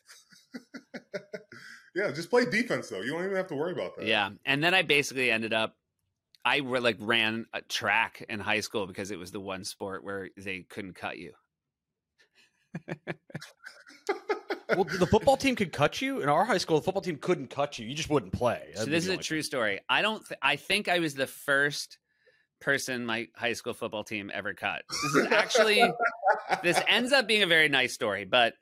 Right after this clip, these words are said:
Speaker 2: so I decided junior year of high school, I was gonna play football.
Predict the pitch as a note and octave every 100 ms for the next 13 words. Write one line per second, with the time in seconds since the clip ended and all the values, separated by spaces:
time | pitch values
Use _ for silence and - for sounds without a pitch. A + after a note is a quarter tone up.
0 | _ - - - F3+ - D#3+ F#3 A3 A#3+
1 | A#3+ - _ _ _ _ _ _ - D#3
2 | - D#3+ D#3 D#3 A#2+ G#2 B2+ F3 F#3+ F3+
3 | D#3+ D3 A#2+ A#2 G#2+ - G#2 G2 G2 -
4 | G2+ G2+ G2 F#2 F#2+ F2 F#2 E2+ C#2+ A1